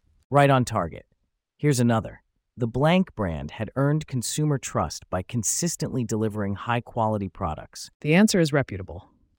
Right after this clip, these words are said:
Speaker 1: Indeed, it is. Next up, in the daytime, you'd never notice the blank creatures living amongst us, as they're all resting up for their nighttime activities.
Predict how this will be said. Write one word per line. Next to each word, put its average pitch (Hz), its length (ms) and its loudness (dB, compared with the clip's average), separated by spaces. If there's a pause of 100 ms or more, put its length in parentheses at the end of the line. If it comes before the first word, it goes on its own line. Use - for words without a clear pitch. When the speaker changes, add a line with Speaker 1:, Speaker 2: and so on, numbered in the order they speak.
Speaker 1:
Indeed, 120 420 0
it 87 100 -2
is. - 380 -4 (840)
Next 127 320 0
up, - 240 -2 (180)
in 131 120 2
the 127 60 2
daytime, 117 680 2
you'd 117 180 -4
never 147 220 2
notice 131 340 2
the 104 100 -4
blank 113 440 -4
creatures 95 520 -8
living 101 260 -2
amongst 92 360 -4
us, - 240 -14 (260)
as 113 120 -4
they're 120 160 2
all 147 180 4
resting 131 400 0
up 92 180 -2
for - 140 -10
their 101 120 -2
nighttime 104 480 -2
activities. - 680 -10